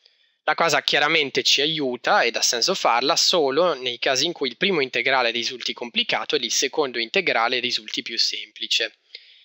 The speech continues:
Vediamo subito alcuni esempi per capire di che cosa si tratta.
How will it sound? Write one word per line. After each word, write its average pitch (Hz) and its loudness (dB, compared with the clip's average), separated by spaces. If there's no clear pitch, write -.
Vediamo 196 4
subito 170 0
alcuni 160 0
esempi 151 0
per 147 -2
capire 139 0
di 147 -4
che 135 -2
cosa 117 -4
si - -2
tratta. 107 -4